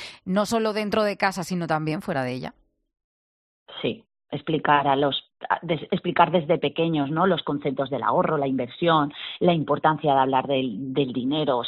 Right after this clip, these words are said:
Speaker 2: sin miedo, em, creo que, que sí, que, que sería una buena opción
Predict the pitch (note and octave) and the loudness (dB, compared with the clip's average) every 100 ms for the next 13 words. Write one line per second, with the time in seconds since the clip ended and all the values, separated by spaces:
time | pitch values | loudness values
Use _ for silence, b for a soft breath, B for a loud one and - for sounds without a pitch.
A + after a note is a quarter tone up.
0 | - B2+ C3+ D3+ D#3+ C#3+ D3 B B B | -4 -2 0 0 2 2 0 B B B
1 | B _ A2 - - - - - D#3+ C#3 | B _ -6 -6 -8 -14 -20 -4 -2 -2
2 | - D3 C3+ - - - D#3 C#3 C3 - | 2 2 4 0 -4 -10 -8 -6 -6 -6
3 | C#3 C3 - - D3+ D3 D3+ D#3+ C#3+ C#3 | -6 -4 -6 -6 -2 0 2 2 2 2
4 | B2+ - - - - | 0 -4 -8 -8 -8